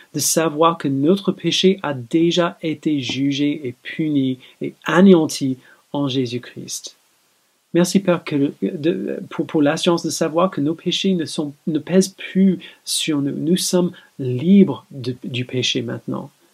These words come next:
Et tu nous as donné cette liberté afin que nous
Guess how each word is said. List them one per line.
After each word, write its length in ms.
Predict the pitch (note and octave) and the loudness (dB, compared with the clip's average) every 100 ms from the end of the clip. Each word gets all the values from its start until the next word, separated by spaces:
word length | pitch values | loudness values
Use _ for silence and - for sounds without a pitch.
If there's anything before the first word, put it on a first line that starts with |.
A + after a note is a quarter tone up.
| _ _ - | _ _ -6
Et 60 | C#3+ | -2
tu 180 | - G3 | 6 8
nous 200 | A3 F#3 | 8 6
as 40 | |
donné 440 | C#3+ D#3+ F3+ F3 - - | 6 4 6 4 0 -12
cette 360 | - - F#3+ D#3+ | -4 2 2 2
liberté 480 | D3+ D#3 C#3+ E3+ - | 0 -2 0 -2 -2
afin 580 | D3 C#3+ - F3 F#3 G3 | -6 -6 -4 0 0 0
que 140 | D#3 | 0
nous 200 | D3 C#3 | 0 0